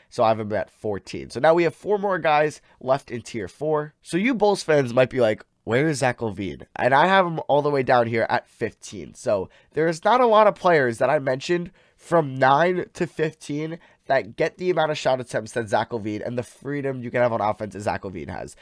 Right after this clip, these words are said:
Zach LaVine shot about twenty times a night this year, forty-five from the field. He's been great at shooting from three, thirty-eight percent on eight attempts a night this year. He averaged twenty-five and a half points a night. And if he's, he's being the number one on his team,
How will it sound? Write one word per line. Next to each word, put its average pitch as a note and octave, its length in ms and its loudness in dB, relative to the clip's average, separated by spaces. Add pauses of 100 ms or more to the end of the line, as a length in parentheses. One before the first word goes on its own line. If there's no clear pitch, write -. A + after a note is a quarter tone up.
(160)
Zach D#3 200 2
LaVine D#3 420 -2 (140)
shot C3+ 280 2
about B2 260 0
twenty C#3 260 -8
times D#3 260 -2
a D#3 60 -8
night A2+ 220 -2
this A2 160 -10
year, A2 180 -6 (180)
forty-five D3+ 540 0
from C#3 260 -12
the B2 120 -12
field. G#2+ 360 -4 (160)
He's C3 140 -10
been C#3 180 -4
great C3+ 300 -2
at F#3 140 -2
shooting D#3+ 260 -6
from C3 180 -10
three, B2+ 320 -4
thirty-eight D3+ 600 -10
percent B2+ 320 -4
on A#2 180 -6
eight B2 140 -6
attempts B2 280 -10
a A#2+ 40 -10
night A#2 240 -6
this A#2+ 220 -8
year. A2 200 -6 (240)
He D3 100 -4
averaged D3+ 260 2
twenty-five C#3 360 -2
and A#2 80 -6
a A#2 40 -6
half A2 120 -4
points G#2+ 260 -12
a G#2 40 -14
night. A#1+ 200 -10 (400)
And B2+ 140 -2
if B2 140 -6
he's, A#3 300 -4
he's G3 260 -6
being A3 180 -4
the G3+ 100 0
number E3+ 380 0
one D3 260 2
on C3+ 200 0
his C3 120 -6
team, C3+ 360 -8